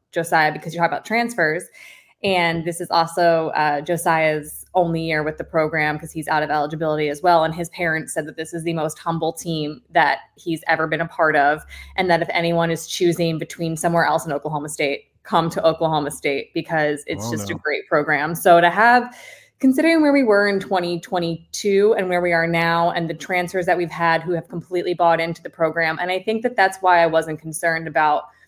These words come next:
Speaker 1: if we could come back in this game, because I know how much these guys care about each other and I know how much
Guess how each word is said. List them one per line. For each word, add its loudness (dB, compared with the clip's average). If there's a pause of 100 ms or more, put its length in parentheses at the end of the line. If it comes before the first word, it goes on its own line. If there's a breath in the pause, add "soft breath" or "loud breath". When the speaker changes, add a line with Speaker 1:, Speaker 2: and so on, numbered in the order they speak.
(340 soft breath)
Speaker 1:
if 2
we 2
could 0
come -4
back 4
in -4
this -6
game, 0
because -2
I 2
know 2
how -2
much -4
these -4
guys 2
care -4
about 0
each -4
other 4
and -2
I -2
know -4
how -2
much -4